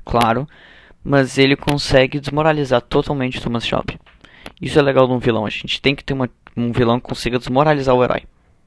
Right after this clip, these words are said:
A gente não pode pegar um vilão que chegue lá e, "Ah, vou destruir o planeta." Não. Tem que ser um vilão que desmoralize o herói, que nos mostre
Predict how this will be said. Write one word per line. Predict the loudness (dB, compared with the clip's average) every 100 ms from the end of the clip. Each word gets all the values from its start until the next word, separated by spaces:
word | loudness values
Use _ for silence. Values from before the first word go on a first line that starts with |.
| _ -20 -20 _ _ -8
A |
gente | -4 -2
não |
pode | 0 0 2
pegar | 0 2
um | 0
vilão | 0 2 4 2
que | -2
chegue | -2 0 2
lá | 4 4 4 2
e, | 2
"Ah, | 4 6 4
vou | 2 0
destruir | 0 0
o | 4
planeta." | 4 4 0 -8
Não. | -10 -10 -14 -20 -20 -20 -20 _ _ -10
Tem | -4 -4
que | 0
ser |
um | 0
vilão | 4 6 6 4
que | 0
desmoralize | -6 2 4 6 4 2 4
o |
herói, | 6 8 6 4
que | -4
nos | -6 -4
mostre | 2 4 4 2 -4